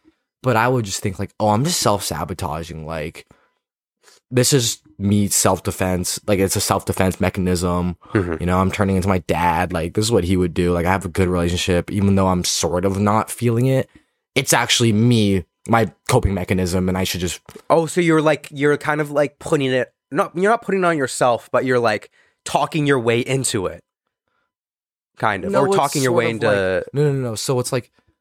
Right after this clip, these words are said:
Speaker 1: so it's, let's say, like, five months before the relationship ended,
Speaker 2: Yeah.
Speaker 1: I'd be like,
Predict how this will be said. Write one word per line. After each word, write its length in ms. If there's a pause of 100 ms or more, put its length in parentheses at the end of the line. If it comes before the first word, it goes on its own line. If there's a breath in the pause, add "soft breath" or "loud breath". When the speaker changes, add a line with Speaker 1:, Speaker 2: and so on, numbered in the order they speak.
Speaker 1:
so 180
it's, 180
let's 180
say, 140
like, 180 (320)
five 200
months 160
before 320
the 100
relationship 380
ended, 140
Speaker 2:
Yeah. 200
Speaker 1:
I'd 100
be 100
like, 180